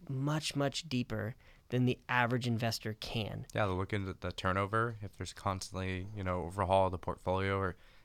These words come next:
Speaker 2: it might, uh, signal that the portfolio manager is kinda chasing different ideas in different years. So, yeah, you're right.
Speaker 1: The problem is storm chasers are not equipped to go out and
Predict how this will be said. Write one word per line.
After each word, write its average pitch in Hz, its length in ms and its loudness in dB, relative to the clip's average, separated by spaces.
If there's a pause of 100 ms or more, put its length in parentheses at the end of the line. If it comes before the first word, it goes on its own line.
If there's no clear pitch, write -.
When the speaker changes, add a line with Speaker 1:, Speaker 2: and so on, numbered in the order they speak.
Speaker 2:
it 98 80 -4
might, 90 200 0 (100)
uh, 90 380 -4
signal 90 380 -2
that 90 180 -6
the 87 80 -6
portfolio 92 380 -2
manager 90 240 -4
is - 80 -8
kinda 90 180 -2
chasing 104 560 -2 (100)
different 92 300 -4
ideas 90 340 -2
in 92 80 -4
different 87 260 -6
years. 92 300 -4 (140)
So, 95 140 -8 (200)
yeah, 101 140 0
you're 98 100 -2
right. 101 240 2 (460)
Speaker 1:
The 131 100 -4
problem 170 460 8
is 131 420 6 (560)
storm 175 360 6
chasers 147 460 6
are 131 200 0
not 131 420 6
equipped - 540 2 (340)
to 135 100 0
go 131 160 6
out 127 380 8
and 120 440 2